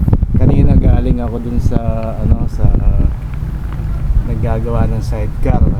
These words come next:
eh, kaya lang nag-canvas ako. Tingnan ko kung kakasya yung budget ko. Saka sayang din kasi yung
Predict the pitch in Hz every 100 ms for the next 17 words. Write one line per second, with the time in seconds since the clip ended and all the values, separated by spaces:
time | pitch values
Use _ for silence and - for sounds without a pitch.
0 | - 107 104 107 110 110 107 - - -
1 | - - - - - - - - - -
2 | - - - - - - - - - -
3 | - - - - - - 226 - - -
4 | - - 107 - 104 104 - 113 110 -
5 | - - - 104 - - 117 - - -
6 | - - - - - - - - - -
7 | - 127 127 - - - - 131 - -
8 | -